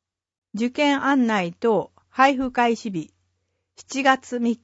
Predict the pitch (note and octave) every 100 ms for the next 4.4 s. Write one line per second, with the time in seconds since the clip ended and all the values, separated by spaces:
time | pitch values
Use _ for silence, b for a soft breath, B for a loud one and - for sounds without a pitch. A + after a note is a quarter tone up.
0 | _ G#3 F#3+ _ _ _ _ _ _ -
1 | A3+ D4 C4+ - B3+ B3+ B3+ G#3+ F3 -
2 | _ _ _ _ _ _ - - C4+ C4+
3 | C4 B3+ C4 B3+ A#3+ F#3 F3+ G3 - -
4 | G3 F#3+ F#3 -